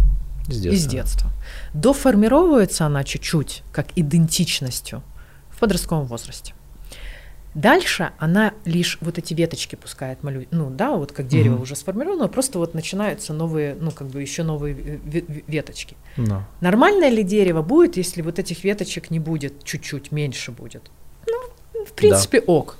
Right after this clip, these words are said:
Speaker 2: Корень же есть, столб есть, дерево, главное, плоды даёт, да? Но можно психику развить так, чтобы это была такая крона прям, да, и там с плодами хорошими. И вот это происходит до двадцати одного года.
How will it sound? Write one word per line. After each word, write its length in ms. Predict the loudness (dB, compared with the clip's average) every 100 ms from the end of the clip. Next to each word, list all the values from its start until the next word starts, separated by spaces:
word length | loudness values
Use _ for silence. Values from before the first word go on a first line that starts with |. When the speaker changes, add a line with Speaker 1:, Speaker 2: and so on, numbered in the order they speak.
| -2
Speaker 2:
Корень 300 | 4 6 6
же 120 | 2
есть, 360 | 2 2 0 -6 -12
столб 440 | -8 0 0 0 -2
есть, 360 | -2 -4 -6 -20 -20 -20 -2
дерево, 260 | 2 2 2
главное, 340 | 0 -2 -4
плоды 320 | -4 -6 -4
даёт, 340 | -6 -6 -8 -14 -8
да? 220 | -4 -4 -6 -20 -8
Но 80 | 0
можно 400 | 2 2 2 0
психику 480 | -2 -6 -6 -6 -4
развить 400 | -4 -2 -4 -4
так, 160 | -8
чтобы 260 | -6 -2 -2
это 140 | -2
была 200 | -6 -6
такая 260 | -8 -12 -14
крона 720 | -10 -4 0 2 2 0 -6 -12
прям, 220 | -14 -10
да, 240 | -6 -4 -4
и 40 |
там 140 | -6 -10
с 80 | -14
плодами 540 | -10 -4 -2 -2 -4 -10
хорошими. 420 | -14 -16 -14 -16 -16 -16 -18 -12 -4
И 40 |
вот 160 | -2 0
это 140 | 0
происходит 460 | 0 0 0 -2 2
до 80 | 2
двадцати 440 | 2 0 -2 -2
одного 260 | 0 0 -4
года. 300 | -6 -10